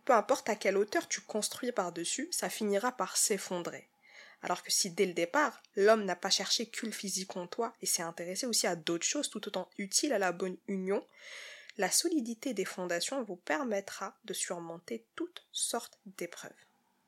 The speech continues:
En plus, le mariage est une faveur d'Allah qu'il donne à qui il veut. Combien de filles voilées se sont mariées sans aucune difficulté, alhamdoulilah.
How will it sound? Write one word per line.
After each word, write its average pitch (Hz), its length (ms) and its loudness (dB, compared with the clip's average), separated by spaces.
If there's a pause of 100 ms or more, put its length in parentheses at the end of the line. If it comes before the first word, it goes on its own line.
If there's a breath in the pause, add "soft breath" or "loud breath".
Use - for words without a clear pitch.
En 220 100 8
plus, 330 220 10
le 233 100 10
mariage 208 280 12
est 220 160 2
une 196 80 2
faveur 220 340 2
d'Allah 185 360 2
qu'il 196 260 -2
donne 214 160 6
à 185 80 2
qui - 280 0
il 180 120 0
veut. - 220 -6 (120)
Combien 190 280 6
de 180 100 4
filles 180 220 -4
voilées 180 320 2
se 247 120 6
sont 196 200 4
mariées 175 360 0
sans - 440 -2
aucune 214 420 -2 (140)
difficulté, 185 600 -4
alhamdoulilah. 165 680 -6